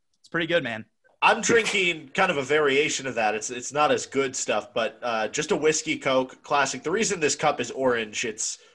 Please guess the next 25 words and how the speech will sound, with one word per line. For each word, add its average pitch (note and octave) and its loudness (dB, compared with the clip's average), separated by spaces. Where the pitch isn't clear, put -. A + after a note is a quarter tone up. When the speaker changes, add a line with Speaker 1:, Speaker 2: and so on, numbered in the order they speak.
Speaker 2:
it's A#2 -12
one D3+ 2
of C#3 2
those A#2+ 2
cups - 0
that, A2+ -4
like, G#2 -2
changes A2+ -4
color G#2 -2
when G2 -6
it G2 -10
gets G2+ -10
cold G2+ -8
and F#2+ -18
stuff. F#2 -6
Um, G#2+ 0
so - 0
I'm C3 -4
not C3 2
drinking, A#2 -4
like, G#2 -2
orange A2+ -6
soda. F#2+ -2
Uh, B2 2
but, F#3 4